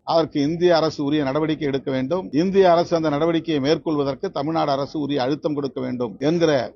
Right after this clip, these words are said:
கோரிக்கையையும் இங்கே முன்வைத்தார்கள். அஹ், இந்த கோரிக்கையை, இந்த இரண்டு முக்கியமான கோரிக்கைகளையும் கட்டாயமாக பரிசீலிப்போம். எங்களால் ஆன வகையிலே உரிய அழுத்தம் இந்திய ஒன்றிய அரசுக்கு தருவோம் என்கிற கருத்தை நம்முடைய முதல்வர் அவர்கள்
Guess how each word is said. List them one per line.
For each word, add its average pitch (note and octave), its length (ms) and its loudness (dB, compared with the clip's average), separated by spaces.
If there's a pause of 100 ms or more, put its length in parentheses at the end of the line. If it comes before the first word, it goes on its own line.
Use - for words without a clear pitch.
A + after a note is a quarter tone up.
கோரிக்கையையும் C#3+ 600 0
இங்கே B2 420 -2
முன்வைத்தார்கள். C3 600 -2 (100)
அஹ், B2+ 260 2
இந்த C3+ 200 2
கோரிக்கையை, D3 720 0
இந்த B2+ 140 -2
இரண்டு E3+ 340 2
முக்கியமான D3 500 0
கோரிக்கைகளையும் C#3 600 -2
கட்டாயமாக D3+ 640 2
பரிசீலிப்போம். D3 720 0
எங்களால் E3 600 2
ஆன D#3 280 2
வகையிலே D3+ 480 4
உரிய D#3+ 300 4
அழுத்தம் E3 520 0
இந்திய D#3 380 0
ஒன்றிய D3 340 0
அரசுக்கு C3+ 500 -2
தருவோம் C#3+ 460 0
என்கிற B2+ 540 0 (260)
கருத்தை E3 580 0
நம்முடைய B2+ 360 -4
முதல்வர் C3+ 340 -2
அவர்கள் B2 320 -4